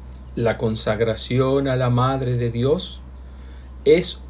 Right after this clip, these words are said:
un don total de sí, para toda la vida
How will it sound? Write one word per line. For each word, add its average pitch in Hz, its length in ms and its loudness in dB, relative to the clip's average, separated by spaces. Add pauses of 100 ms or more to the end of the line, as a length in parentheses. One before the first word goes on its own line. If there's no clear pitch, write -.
un 165 300 2
don 180 360 6
total 151 600 0
de 139 140 -2
sí, 135 380 -2 (1000)
para 120 300 2
toda 160 300 6
la 139 100 2
vida 180 460 0